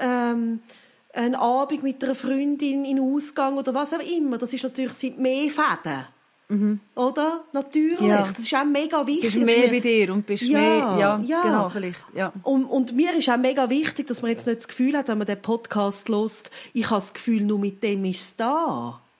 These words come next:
Speaker 2: Mhm.
Speaker 1: Aber mir ist es so, ich finde das so elementar, dass man wie auch etwas hat, wenn eben das andere mal nicht geht.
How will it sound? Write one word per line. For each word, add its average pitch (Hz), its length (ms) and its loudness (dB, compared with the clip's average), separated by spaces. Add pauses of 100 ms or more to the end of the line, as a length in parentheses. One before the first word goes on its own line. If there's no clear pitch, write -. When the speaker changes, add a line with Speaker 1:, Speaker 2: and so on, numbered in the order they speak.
(260)
Speaker 2:
Mhm. 208 300 0 (420)
Speaker 1:
Aber 254 300 0
mir 294 280 2
ist - 280 -4
es 240 160 -8
so, 220 360 -2
ich 233 100 -10
finde 247 420 -4
das - 240 -6
so 175 500 -2 (1800)
elementar, 226 1600 2
dass 233 300 -2
man 214 200 -2
wie 240 180 0
auch 269 240 2
etwas 214 520 -4
hat, 208 320 -2
wenn 240 120 0
eben 214 100 -2
das 190 140 -6
andere 185 460 -4
mal 165 160 -6
nicht 196 280 -8
geht. 113 640 -10